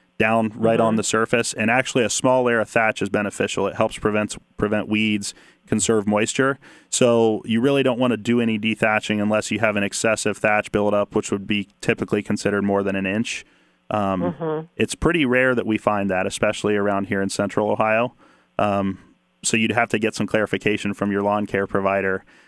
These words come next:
Speaker 1: um, as to really why they're recommending that if they think you have excessive thatch. Um,
Speaker 2: Okay, I think it, and it, I think it's m-, more in a certain area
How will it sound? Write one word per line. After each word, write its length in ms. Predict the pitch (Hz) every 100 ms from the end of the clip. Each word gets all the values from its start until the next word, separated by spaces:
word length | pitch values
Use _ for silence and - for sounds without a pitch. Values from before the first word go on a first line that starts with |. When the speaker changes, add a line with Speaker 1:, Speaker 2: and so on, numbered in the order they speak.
| _ -
Speaker 1:
um, 480 | 98 92 90 90 - _ _ _ _ - - -
as 200 | 107 95
to 140 | -
really 280 | 104 104 101
why 420 | 98 101 104 104
they're 160 | 101 101
recommending 600 | 104 101 104 98 98 98
that 200 | 95 95
if 140 | 95
they 160 | - 95
think 260 | - 101
you 80 | 98
have 160 | 98 95
excessive 460 | 95 - 101 - 98
thatch. 480 | 101 92 92 - - _ _ _ -
Um, 360 | 101 90 - - _ -
Speaker 2:
Okay, 500 | 190 - 175 151 151 -
I 140 | 208
think 320 | 208 247 220
it, 240 | 196 170 - -
and 220 | 180 175
it, 180 | 175 165
I 120 | 185 180
think 220 | 202 190
it's 120 | 156 - 175
m-, 200 | 180 - _ _ 226
more 460 | - 190 196 190 180
in 360 | - 175 160 156
a 200 | 170 160 -
certain 280 | 185 151 147
area 440 | - 156 156 139